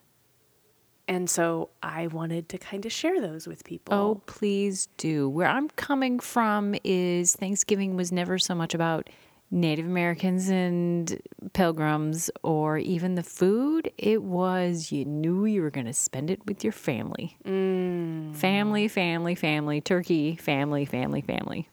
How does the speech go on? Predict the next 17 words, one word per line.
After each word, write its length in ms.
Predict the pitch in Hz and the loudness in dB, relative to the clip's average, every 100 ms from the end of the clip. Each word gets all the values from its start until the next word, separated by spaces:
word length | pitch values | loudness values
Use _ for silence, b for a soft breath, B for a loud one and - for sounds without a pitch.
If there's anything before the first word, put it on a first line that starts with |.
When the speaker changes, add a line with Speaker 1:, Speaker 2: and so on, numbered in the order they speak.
| _ | _
Speaker 1:
Right. 500 | 185 175 156 160 - B 202 - | 0 0 0 -6 -10 B -12 -6
And 680 | 208 202 202 190 185 185 180 B B B B - _ _ _ _ _ _ _ - | -2 2 4 4 4 2 -2 B B B B -20 _ _ _ _ _ _ _ 0
I 180 | 190 | 2
think 480 | 175 - 185 180 - | 2 2 0 0 -4
that 260 | 165 156 - _ - | -2 -2 -4 _ -6
because 720 | 156 - - - 202 185 185 | -6 -6 -10 -6 0 2 2
of 200 | 175 170 | 0 -2
the 280 | 175 160 156 - | -2 -2 -2 -6
geography 1040 | - 160 156 151 170 202 202 240 247 262 | -4 -2 -2 -2 -2 -4 -4 -4 -2 -2
of 160 | - 165 | -4 -4
where 200 | 165 156 | -2 -2
I 160 | 156 156 | -2 -2
was 240 | 156 151 - | -2 -4 -4
at, 340 | 147 151 208 - _ | -4 -2 -4 -6 _
that 240 | 165 151 - | -4 -4 -4
wasn't 400 | 165 170 165 - | -2 -2 -2 -2
something 480 | 165 160 160 156 | -4 -4 -4 -6